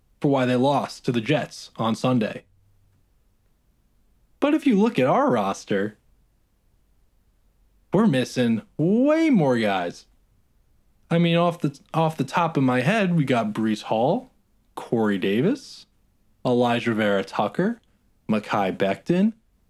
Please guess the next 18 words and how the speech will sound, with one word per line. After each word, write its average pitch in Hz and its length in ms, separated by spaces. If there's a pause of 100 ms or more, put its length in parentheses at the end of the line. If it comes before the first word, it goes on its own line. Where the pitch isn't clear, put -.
Dwayne 113 320
Brown 101 320
was 139 140
out 156 160
for 170 100
stretches 156 380
of 143 60
the 151 120
year, 165 380 (320)
Max 104 320
Mitchell, 175 680 (320)
who 127 300
played 127 260
well 117 220
at - 40
right 113 200
tackle, 170 460
George 113 340